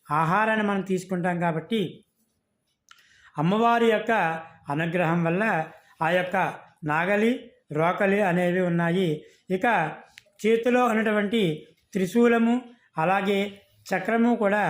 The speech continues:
శత్రు సంహారానికి సూచన. ఆమె ఎలాగూ లలితా త్రిపుర సుందరి దేవికి దండనాయకి కాబట్టి ఆ రెండు రకాలైనటువంటి ఆయుధాలతోనూ శత్రువులందరినీ కూడా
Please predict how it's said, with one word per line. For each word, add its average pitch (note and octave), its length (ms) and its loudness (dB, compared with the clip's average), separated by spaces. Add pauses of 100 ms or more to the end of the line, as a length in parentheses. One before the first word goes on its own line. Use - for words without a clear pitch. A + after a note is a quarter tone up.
(360)
శత్రు G3 500 -2
సంహారానికి G3 1000 0 (460)
సూచన. G#3+ 440 0 (260)
ఆమె F3+ 240 0
ఎలాగూ F#3+ 420 2 (580)
లలితా F#3 460 0
త్రిపుర A3+ 380 0
సుందరి G#3+ 460 0
దేవికి G3 320 0
దండనాయకి G3 640 -2
కాబట్టి F3+ 480 -2 (640)
ఆ E3+ 120 0
రెండు F#3 260 2
రకాలైనటువంటి A3 800 0
ఆయుధాలతోనూ F#3+ 840 0 (520)
శత్రువులందరినీ G#3+ 960 0
కూడా G3 200 0